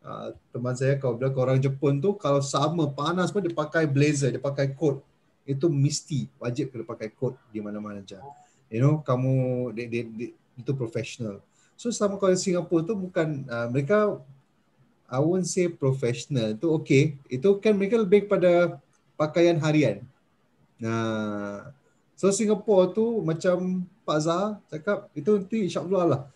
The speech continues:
memahami consumer Singapura dalam bab fashion.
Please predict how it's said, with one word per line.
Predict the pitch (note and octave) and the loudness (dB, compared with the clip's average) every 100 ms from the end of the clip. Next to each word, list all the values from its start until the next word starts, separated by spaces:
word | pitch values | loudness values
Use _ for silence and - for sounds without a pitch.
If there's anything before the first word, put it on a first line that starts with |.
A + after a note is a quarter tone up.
| _ _ | _ _
memahami | C3+ D3 D#3+ C#3+ E3+ F3+ | 2 4 4 4 2 2
consumer | F3 D#3 D3+ D#3+ D3 D3 D3+ - _ | 4 2 2 0 0 0 -2 -6 _
Singapura | - D3 C3+ C3+ F3+ C3+ | -6 0 2 2 0 0
dalam | A#2+ B2 | 0 -2
bab | A2+ - | -6 -6
fashion. | - G#2 - G2+ | -6 -6 -6 -10